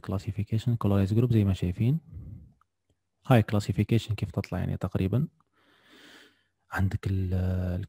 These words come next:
columns على سبيل المثال، تحب تشوف بس ال columns، يعني تعمل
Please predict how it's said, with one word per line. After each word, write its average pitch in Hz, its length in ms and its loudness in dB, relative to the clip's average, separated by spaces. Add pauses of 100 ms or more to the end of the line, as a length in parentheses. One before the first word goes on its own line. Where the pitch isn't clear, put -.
columns 131 540 6
على - 120 -2
سبيل 104 200 0
المثال، 101 500 0
تحب 117 200 -2
تشوف 104 200 0
بس 110 280 2
ال 98 180 0
columns، 117 520 4 (360)
يعني 104 240 -4
تعمل 95 540 -4